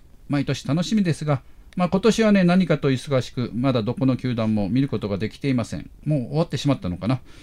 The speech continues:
さて、えー、いただきましたお便りを前回のゲスト、牧原一双をはじめ、アシスタントメンバーにも伝えたら、みんな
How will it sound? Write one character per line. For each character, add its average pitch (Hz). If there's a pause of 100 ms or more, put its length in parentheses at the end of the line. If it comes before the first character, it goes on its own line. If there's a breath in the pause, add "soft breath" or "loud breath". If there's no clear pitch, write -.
(580 soft breath)
さ 226
て、 190 (100)
え 165
ー、 -
い 170
た 214
だ 233
き 240
ま 233
し -
た 175
お 160
便 151
り 127
を 180 (280)
前 180
回 156
の 117
ゲ 131
ス -
ト、 107
牧 113
原 123
一 117
双 104
を 95
は 117
じ 139
め、 - (160)
ア 110
シ -
ス -
タ 127
ン 123
ト 123
メ 127
ン 156
バ 156
ー -
に 113
も 98
伝 -
え 165
た 123
ら、 120 (200)
み 151
ん 180
な -